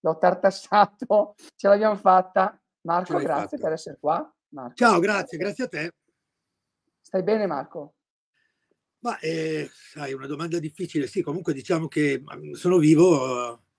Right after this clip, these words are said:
Speaker 2: ho
Speaker 1: <laughs>
Speaker 2: energia, ho energia, ho ancora idee, parlo, mi muovo, amo, ho sentimenti.
Speaker 1: Mangi?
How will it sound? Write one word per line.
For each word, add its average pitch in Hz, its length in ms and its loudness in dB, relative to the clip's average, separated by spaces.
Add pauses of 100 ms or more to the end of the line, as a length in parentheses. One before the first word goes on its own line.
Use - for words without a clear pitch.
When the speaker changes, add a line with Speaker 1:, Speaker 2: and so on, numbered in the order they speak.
(600)
Speaker 2:
ho 151 120 2
Speaker 1:
<laughs> - 0 -
Speaker 2:
energia, 160 680 4 (1080)
ho 143 120 -4
energia, 165 480 4
ho 147 60 -2
ancora 143 880 -2
idee, 160 680 2 (560)
parlo, 185 560 0 (200)
mi 175 160 -10
muovo, 175 560 -2 (1800)
amo, 170 480 -2 (1200)
ho 160 100 -12
sentimenti. 165 760 -6
Speaker 1:
Mangi? 165 600 -4